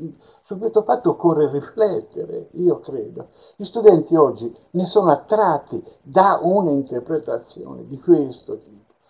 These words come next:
Perché ne sono attratti? E le risposte possono essere tante, io, io ne propongo una, per il loro desiderio da parte dei ragazzi, da parte degli studenti, di, di una terapia,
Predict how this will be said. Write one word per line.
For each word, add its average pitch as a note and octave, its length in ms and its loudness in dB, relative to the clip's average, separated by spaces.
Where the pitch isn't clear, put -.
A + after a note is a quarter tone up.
Perché G#3 420 4
ne C3+ 120 -4
sono B2 220 -6
attratti? A#2 600 -4
E - 160 -14
le F3+ 220 -2
risposte F3+ 460 -2
possono C3+ 420 -6
essere C3+ 340 -2
tante, G3 460 0
io, D#3 320 2
io D3+ 220 2
ne B2 180 -4
propongo D3+ 640 -2
una, G3+ 160 0
per G#3 180 4
il G#3 160 -2
loro C4 220 4
desiderio D3+ 640 4
da A2+ 120 -6
parte G#3+ 360 -2
dei G2+ 180 -8
ragazzi, A2+ 560 -4
da A2 120 -12
parte D#3 340 -4
degli - 320 -12
studenti, D3+ 540 -14
di, F3 320 -12
di D#3 240 -8
una G3 240 2
terapia, C#3 760 -6